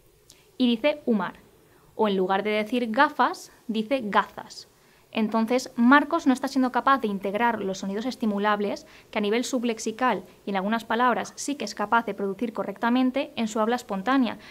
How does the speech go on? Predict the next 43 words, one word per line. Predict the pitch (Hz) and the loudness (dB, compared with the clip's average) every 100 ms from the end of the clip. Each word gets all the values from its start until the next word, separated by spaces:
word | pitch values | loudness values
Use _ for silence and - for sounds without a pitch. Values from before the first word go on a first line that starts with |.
| - | -6
y | 226 | -4
en | |
su | 220 | -2
repertorio | 233 220 220 233 262 | -2 -2 -2 0 -2
fonético | 262 220 220 247 262 | 0 -2 -2 -2 -2
productivo | 226 190 196 208 | 0 -2 -2 -4
general. | 220 202 180 175 170 _ _ - _ _ | -2 -6 -6 -8 -10 _ _ -20 _ _
Por | - 196 | -2 -2
lo | 196 | 2
tanto, | 254 254 240 262 - - _ | 4 4 2 0 -2 -18 _
estos | 226 - 262 | -10 -6 -4
sonidos, | 240 240 269 254 311 - - - - | 0 4 4 4 0 -8 -20 -20 -8
eh, | 220 202 | -4 -2
serán | 190 202 202 | -2 -4 0
trabajados | 269 247 - 294 247 | 4 4 6 4 4
en | 233 | 0
primer | 214 208 208 | 0 -2 0
lugar, | 214 214 208 196 | 0 2 2 0
tanto | 202 196 | -6 -4
su | 214 | -4
discriminación | 202 - 202 202 196 240 254 | -4 -2 -4 -4 -4 0 2
como | 285 277 | 2 0
su | 240 | 0
producción, | 214 202 - 240 220 185 - - - | -2 -4 -2 -4 -2 -4 -14 -20 -8
ya | 220 | -8
que | |
sabemos | - 233 254 269 - - | -2 2 2 2 -2 -10
con | - 233 | 0 0
certeza | 220 208 269 269 254 | 0 -2 0 0 -2
que | 254 208 | 0 0
no | 233 | 0
es | 254 | 2
una | 277 | 2
incapacidad | 233 202 185 190 202 269 262 | 2 -2 -6 -4 0 2 4
o | 214 | 2
una | 202 | -2
falta | 208 208 202 202 | -2 -2 0 -2
de | 196 | -2
producción | 196 202 202 - 240 | -2 -2 -2 -2 -2
de | 196 | 0
dichos | 185 202 - | -4 -6 -4
sonidos | 220 214 190 - | -2 -2 -6 -8
total, | 190 220 226 | -2 0 0